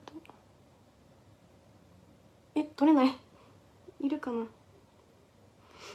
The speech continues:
そう、クリスマスではない。十二月十六日と一月十九日です。二日間。<laughs>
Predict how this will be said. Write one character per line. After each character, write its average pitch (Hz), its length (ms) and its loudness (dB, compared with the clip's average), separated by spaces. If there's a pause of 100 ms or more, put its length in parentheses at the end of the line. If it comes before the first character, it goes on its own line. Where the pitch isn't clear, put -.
(1300)
そ 262 500 -2
う、 240 60 -10 (200)
ク - 80 2
リ 403 100 12
ス 440 100 4
マ 554 140 8
ス 359 100 4
で 277 80 4
は 262 80 6
な 247 120 6
い。 220 80 0 (100)
十 349 160 4
二 392 140 10
月 392 200 4
十 339 160 4
六 349 220 4
日 339 280 4
と 262 380 4 (840)
一 277 220 0
月 294 240 2
十 294 180 2
九 320 100 0
日 262 220 2
で 214 140 -2
す。 - 120 -18 (960)
二 254 100 -4
日 - 260 -2
間。 - 240 -8 (3000)
<laughs> 370 640 8